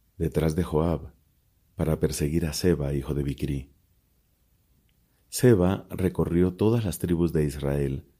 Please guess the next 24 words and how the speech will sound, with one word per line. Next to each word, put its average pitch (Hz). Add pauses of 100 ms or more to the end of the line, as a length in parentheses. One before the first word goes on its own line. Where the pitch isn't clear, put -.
(400)
hasta 82
Abel 90
Bet 85
Maacá, 76 (640)
y 87
todos 113
los 101
del 76
clan 87
de 82
Bicri 76 (380)
se -
reunieron 76
y 85
también 76
lo 73
siguieron. 69 (1300)
Pero 104
los 101
otros 123
fueron 82
a 78
sitiarlo 80
en 78